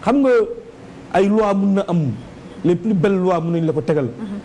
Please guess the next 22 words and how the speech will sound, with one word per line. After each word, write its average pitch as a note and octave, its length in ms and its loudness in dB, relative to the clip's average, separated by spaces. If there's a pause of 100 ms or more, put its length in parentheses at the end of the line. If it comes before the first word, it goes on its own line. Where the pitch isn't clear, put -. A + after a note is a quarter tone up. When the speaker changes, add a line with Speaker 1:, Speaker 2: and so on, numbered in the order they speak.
(160)
Speaker 1:
Mais D3 140 2
soo G#3+ 180 0
amul G3 180 2
volonté D3+ 460 0
pour C#3+ 180 -2
appliquer C#3+ 340 0
loi C#3 140 2
yooyu. B2 320 0
Speaker 2:
Doo G3 120 -2
ko F#3+ 100 -6
def. D#3 120 -10 (280)
Speaker 1:
Doo C3+ 100 2
ko C3+ 80 -2
def. B2 300 -2
Speaker 2:
Déedéet. - 480 -12 (420)
Speaker 1:
Nga G#3+ 120 4
am C4+ 180 2
volonté B3 340 2
bi G3+ 140 2
aussi F#3+ 240 0
ba F#3 80 2
pare F3+ 240 -2